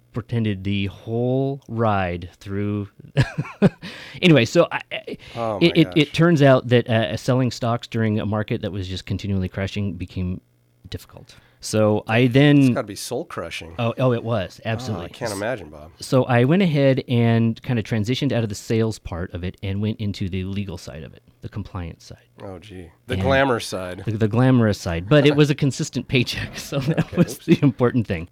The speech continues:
Speaker 1: And again, I, I, but unfortunately, I got, I got laid off for various reasons. So, you know, the company decided they're, "Oh, well, we're gonna move our operations to New, to New York." Oh, the company got bought out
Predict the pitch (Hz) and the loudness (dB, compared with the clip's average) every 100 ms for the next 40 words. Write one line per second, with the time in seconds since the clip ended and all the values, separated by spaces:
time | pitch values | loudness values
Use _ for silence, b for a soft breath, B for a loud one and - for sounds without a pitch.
0 | - 147 147 190 123 104 123 143 - 131 | 4 6 8 6 4 -2 -6 -6 -4 -6
1 | 156 120 151 - 123 107 110 - 104 104 | -6 -6 -6 -4 -4 -2 -4 -4 -6 -6
2 | - _ _ - 110 98 107 - - _ | -8 _ _ -8 -4 -4 -4 -8 -18 _
3 | _ _ 110 98 92 90 92 85 - - | _ _ -6 -4 -4 -6 -10 -12 -12 -10
4 | - 92 95 - 90 90 90 117 101 104 | -6 -4 -4 -6 -6 -6 -6 -6 -4 -4
5 | 98 95 - 73 - 87 107 92 92 101 | -2 -4 -8 -16 -14 -4 -4 -2 -2 -2
6 | - 143 135 139 139 135 113 117 113 110 | -2 -2 -2 -2 -2 0 0 0 -2 -2
7 | 107 107 - 98 90 90 90 - 92 87 | -4 -4 -4 -4 -4 -8 -10 -8 -8 -8
8 | 87 - - 85 82 80 69 - - 110 | -12 -18 -16 -14 -12 -14 -16 -18 -2 2
9 | 110 110 110 - 107 - 123 120 107 107 | 2 2 -2 -6 -18 -10 -8 -6 -2 -2
10 | 110 107 104 107 104 104 | -2 -2 0 0 0 -2